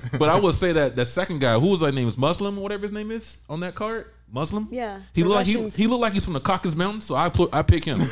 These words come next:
Speaker 2: I was gonna
Speaker 1: <laughs> He's
Speaker 2: go
Speaker 1: Dagestanian.
Speaker 2: I was gonna go by
Speaker 1: He's
Speaker 2: that 'cause he's from,
Speaker 1: Dagestanian.
Speaker 2: he's Dagestanian. They just get, no matter what, they can wrestle.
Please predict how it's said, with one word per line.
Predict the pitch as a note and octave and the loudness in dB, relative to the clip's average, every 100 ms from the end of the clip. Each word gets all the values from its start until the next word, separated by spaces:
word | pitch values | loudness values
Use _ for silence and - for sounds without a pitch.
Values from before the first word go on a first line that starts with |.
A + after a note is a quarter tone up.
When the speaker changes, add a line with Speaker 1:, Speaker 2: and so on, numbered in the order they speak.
| - | 0
Speaker 2:
I | C4 | 0
was | D#4 | 2
gonna | F4 - | 4 4
Speaker 1:
<laughs> | |
He's | C#4+ | 8
Speaker 2:
go | - E4 D4 - - | 8 10 8 6 2
Speaker 1:
Dagestanian. | B3 G#2 F#2+ D#3+ | 0 -2 -6 0
Speaker 2:
I | B3 | 2
was | D#4 D#4 | 4 2
gonna | E4+ | 0
go | D4+ D4+ | 0 2
by | C#4+ | 4
Speaker 1:
He's | C4 | 4
Speaker 2:
that | - | 4
'cause | - | 4
he's | D#4 | 4
from, | D#4 | 4
Speaker 1:
Dagestanian. | C4 F3+ | 4 2
Speaker 2:
he's | C#4+ A#3+ | -2 2
Dagestanian. | C4+ C#4 C#4 D4 A#3 | 4 4 2 0 2
They | |
just | C4+ | 2
get, | C4 - - - - A3 | -2 -8 -10 -16 -12 -4
no | B3 | 0
matter | C4+ B3+ A3 | 2 4 2
what, | A3 B3 G#3+ | 2 2 0
they | G#3 | -4
can | G3+ | -2
wrestle. | F#3 F#3 - E3+ | -4 -6 -10 -16